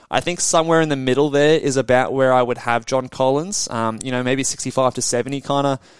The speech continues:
kinda range. He's still young, twenty-five years old. I just think there's a little bit of downside for him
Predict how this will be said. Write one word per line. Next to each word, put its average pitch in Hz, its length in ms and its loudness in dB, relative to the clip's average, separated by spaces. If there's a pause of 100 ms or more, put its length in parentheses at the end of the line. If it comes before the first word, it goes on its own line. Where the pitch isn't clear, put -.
(100)
kinda 151 240 0
range. 160 400 -2 (340)
He's 202 160 0
still 240 220 4
young, 147 340 2 (140)
twenty-five 156 480 2
years 135 200 0
old. 127 460 2
I 131 80 0
just 156 280 -4
think 139 260 -6
there's 127 180 0
a 123 80 0
little 151 500 4
bit 131 160 2
of 127 100 0
downside 117 640 0
for 117 100 -8
him 110 380 -8